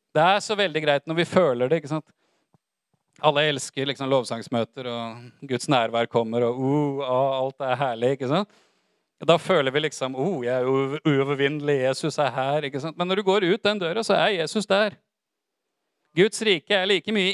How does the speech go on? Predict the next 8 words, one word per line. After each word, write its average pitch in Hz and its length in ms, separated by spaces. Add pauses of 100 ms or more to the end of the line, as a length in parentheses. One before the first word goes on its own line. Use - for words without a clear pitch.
inni 143 220
deg 175 380 (420)
i 185 100
morgen 170 300
tidlig 170 360 (1600)
som 175 140
i 170 40
dag. 165 280